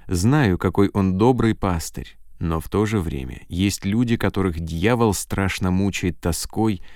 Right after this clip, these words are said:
мыслями о самоубийстве, физическими и душевными страданиями.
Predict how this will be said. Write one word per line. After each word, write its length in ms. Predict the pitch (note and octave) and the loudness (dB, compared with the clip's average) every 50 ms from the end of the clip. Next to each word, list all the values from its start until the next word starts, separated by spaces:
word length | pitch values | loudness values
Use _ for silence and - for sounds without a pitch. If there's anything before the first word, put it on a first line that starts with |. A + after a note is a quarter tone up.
| - - - - - | -18 -20 -20 -8 0
мыслями 560 | - G2 A#2 C3+ C3 - - G#2+ G2+ G2 G2+ | 2 4 6 6 4 2 2 2 4 4 4
о 120 | - - F#2 | 2 0 -2
самоубийстве, 1000 | - - G2+ F#2+ F#2 F2+ F2+ E2+ E2+ F2+ G#2 A2+ G#2 - - - F#2 F#2 F2 E2+ - - - - - | 0 0 0 2 2 2 0 0 0 0 2 2 0 0 -2 0 0 0 0 0 -4 -10 -20 -20 -8
физическими 800 | - - A2 F#2 D#2 F#2 A2+ A2+ - C3+ - - - C3 A#2+ A#2+ | -2 2 2 2 4 2 0 0 0 -2 -4 -2 0 2 2 2
и 140 | - - G#2 | 2 0 -2
душевными 640 | F#2 F#2 F2+ - - F#2+ F#2+ F2+ F2 F#2 F#2 F#2 F2+ | 0 0 0 0 0 2 2 2 2 2 2 2 0
страданиями. 880 | - - - G2+ G2 F#2+ G#2 G2 F2 E2 D#2+ D2 - - - - - | -2 -2 -2 -2 0 0 0 0 0 -2 -4 -6 -8 -10 -10 -12 -14